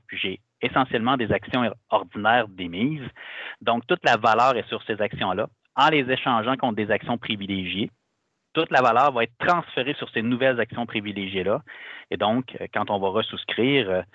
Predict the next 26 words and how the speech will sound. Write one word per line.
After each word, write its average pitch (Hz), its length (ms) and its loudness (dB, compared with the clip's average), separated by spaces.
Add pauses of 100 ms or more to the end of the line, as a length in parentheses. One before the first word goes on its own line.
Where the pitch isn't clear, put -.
(240)
notre 95 200 -4
directeur 110 360 2
général, 104 540 2
euh, 95 100 0
va 92 140 -4
souscrire 107 360 -8
à 104 60 4
la 95 140 4
valeur 104 260 4
marchande 110 360 -2
de 110 100 -4
ces 95 40 -2
actions 110 300 -2
qui - 160 -14
sont, 107 240 0 (260)
euh, 92 160 -6 (220)
essentiellement 101 480 0
la 113 80 4
valeur 98 220 6
de 98 60 -2
souscription - 500 -6
qui - 100 -10
est 101 60 -12
très, 92 400 -2
très - 120 -2
minime. 95 220 -4